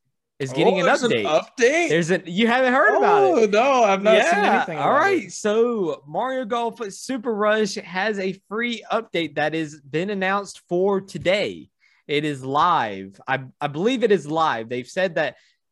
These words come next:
Speaker 1: they said earlier this morning that it's gonna be later today. Nobody knows exactly what time that is,
Speaker 2: Okay,
Speaker 1: but
Speaker 2: I wanna hear what's in the update,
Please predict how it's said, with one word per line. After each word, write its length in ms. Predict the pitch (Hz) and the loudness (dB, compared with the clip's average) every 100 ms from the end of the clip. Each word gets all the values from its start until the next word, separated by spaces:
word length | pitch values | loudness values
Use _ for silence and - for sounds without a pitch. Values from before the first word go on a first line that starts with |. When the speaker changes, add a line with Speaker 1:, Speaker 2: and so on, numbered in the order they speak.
| - | -8
Speaker 1:
they 80 | 147 | -6
said 220 | 208 208 | -4 -2
earlier 360 | 214 214 208 190 | 0 2 2 2
this 200 | 175 - | -2 -6
morning 400 | 190 202 202 196 | -6 -6 -6 -4
that 120 | 151 | -4
it's 80 | 139 | -4
gonna 120 | 165 160 | -8 -6
be 100 | 143 | -6
later 380 | 127 147 160 | 0 0 0
today. 540 | 147 147 135 143 151 139 | -4 -6 -2 0 0 -2
Nobody 440 | 123 127 139 135 127 | -6 -6 -4 -4 -4
knows 360 | 127 131 131 | -6 -6 -8
exactly 340 | 120 131 131 120 | -6 -6 -6 -6
what 260 | 123 113 | -8 -10
time 380 | - 117 120 127 | -12 -6 -6 -2
that 180 | 143 147 | -4 -2
is, 160 | 156 | 0
Speaker 2:
Okay, 260 | 214 247 247 | 0 2 4
Speaker 1:
but 60 | 214 | 6
Speaker 2:
I 40 | |
wanna 220 | 254 359 | 6 4
hear 140 | 359 311 | 4 2
what's 200 | 285 277 | 2 0
in 100 | 262 | 0
the 80 | 240 | 2
update, 480 | 240 247 - 190 | 2 0 0 0